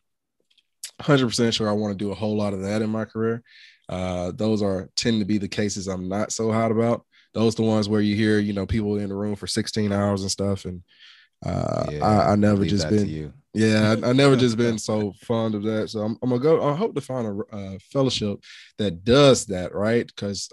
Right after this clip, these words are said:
Speaker 1: I do think it's probably a skill that you need to know, but I can't promise you that I'm gonna be trying to do that. And plus,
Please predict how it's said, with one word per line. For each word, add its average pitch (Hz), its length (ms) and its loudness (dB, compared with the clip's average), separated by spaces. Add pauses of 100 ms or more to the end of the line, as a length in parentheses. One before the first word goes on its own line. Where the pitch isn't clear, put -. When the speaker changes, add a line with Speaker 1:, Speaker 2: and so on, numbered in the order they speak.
Speaker 1:
I 110 120 -4
do 120 260 0
think 110 320 -2
it's 98 100 -6
probably 101 400 -2
a 95 60 -4
skill 104 400 -2
that 95 220 -4
you 101 40 -6
need 101 140 -4
to 90 80 -8
know, 117 500 2 (420)
but 101 200 -4
I 98 120 -4
can't 98 260 -4
promise 98 320 -4
you 95 80 -6
that 92 120 -4
I'm 95 100 -4
gonna 95 80 -6
be 95 120 -6
trying 98 240 -4
to 95 60 -4
do 95 180 -4
that. 92 260 -2 (300)
And 113 100 0
plus, 208 300 6